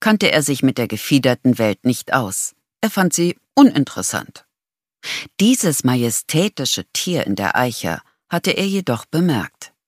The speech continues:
schon wegen der Größe. Und, das hatte der Lohmüller erklärt, weil solch ein Rotmilan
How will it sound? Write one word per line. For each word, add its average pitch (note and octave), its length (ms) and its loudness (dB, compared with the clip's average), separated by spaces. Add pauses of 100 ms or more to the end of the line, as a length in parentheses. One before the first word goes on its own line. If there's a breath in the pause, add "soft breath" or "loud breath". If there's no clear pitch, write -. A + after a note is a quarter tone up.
(200)
schon C3 300 2
wegen G#2 200 0
der E2 100 -6
Größe. A#2 540 -6 (140)
Und, F3+ 400 4 (440 loud breath)
das G3 200 0
hatte C3+ 200 2
der A2+ 160 2
Lohmüller C3 500 6
erklärt, - 580 -2 (580 soft breath)
weil F3 360 4
solch F#3 460 2
ein C#3 180 4
Rotmilan B2+ 1000 2